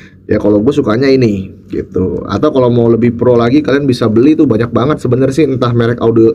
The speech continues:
Audio Technica, Sennheiser, yang juga gue suka banget Sennheiser, Yamaha. Banyak lah yang bagus-bagus. Sebenarnya ini tergantung kalian punya budget,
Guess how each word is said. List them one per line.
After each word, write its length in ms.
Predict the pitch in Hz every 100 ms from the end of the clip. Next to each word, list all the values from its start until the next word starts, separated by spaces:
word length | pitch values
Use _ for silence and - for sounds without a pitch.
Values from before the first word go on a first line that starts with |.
| 113
Audio 320 | 117 117 113
Technica, 640 | 113 127 147 156 135 123
Sennheiser, 880 | 120 127 117 151 180 156 180 156 165 - - - -
yang 160 | 117 117
juga 240 | 113 127
gue 80 | 131
suka 240 | 127 113
banget 320 | 110 117 131 117
Sennheiser, 560 | 113 117 123 131 131 - - - -
Yamaha. 880 | 117 113 123 143 147 139 131 131 139 - - - - _ _ - - _ _ _ - - - - - - -
Banyak 240 | 160 247 240
lah 80 | 180
yang 160 | 151
bagus-bagus. 480 | 139 135 123 117 113
Sebenarnya 400 | 117 113 131 170
ini 320 | 196 185 170 - -
tergantung 640 | 135 120 123 123 131 123
kalian 240 | 120 120 120
punya 160 | 120
budget, 480 | 113 117 113 160